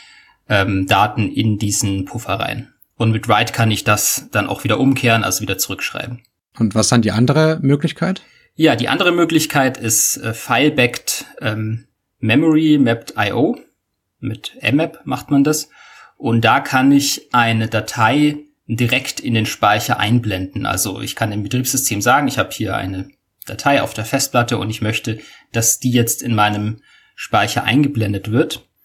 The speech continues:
Speaker 1: Und dann sorgt das Betriebssystem dafür.
Speaker 2: Also das, das heißt, ich mache jetzt Open auf meine Datei, dann mache ich M map und dann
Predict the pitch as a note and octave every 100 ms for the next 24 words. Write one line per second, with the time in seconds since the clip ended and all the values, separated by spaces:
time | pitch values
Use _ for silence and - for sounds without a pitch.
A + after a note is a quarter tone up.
0 | _ _ _ - B2 A#2+ A#2+ - A#2 A2+
1 | A#2+ B2 B2 A#2 - - A2+ - - -
2 | A2 - A2+ - A2 - _ _ _ -
3 | G#2+ G#2+ - G2 B2+ A#2+ G#2 A2+ B2 A#2+
4 | B2+ B2+ A#2+ - - B2+ D#3 F#3+ D3 C#3+
5 | D#3+ D#3+ D3 - B2+ C3+ F#3+ C#3 B2+ C3+
6 | C3 A#2+ B2+ D3+ F3+ E3+ C#3 C3 B2+ C3+